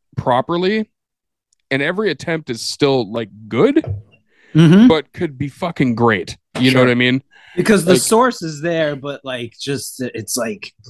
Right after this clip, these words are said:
Speaker 2: just out of reach. I don't know, but it's
Speaker 1: Yeah.
Speaker 2: still, like, those fucking movies fucking rule. So
Speaker 3: I, I
Speaker 2: I'm not
Speaker 3: wish,
Speaker 2: complaining,
Speaker 3: I wish
Speaker 2: but
Speaker 3: Hell, Hellraiser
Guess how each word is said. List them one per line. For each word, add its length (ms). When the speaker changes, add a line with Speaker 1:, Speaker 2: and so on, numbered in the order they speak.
Speaker 2:
just 360
out 160
of 60
reach. 280
I 80
don't 140
know, 100
but 140
it's 120
Speaker 1:
Yeah. 60
Speaker 2:
still, 280
like, 260
those 220
fucking 320
movies 420
fucking 300
rule. 300
So 360
Speaker 3:
I, 280
I 160
Speaker 2:
I'm 80
not 80
Speaker 3:
wish, 320
Speaker 2:
complaining, 260
Speaker 3:
I 60
wish 220
Speaker 2:
but 100
Speaker 3:
Hell, 500
Hellraiser 760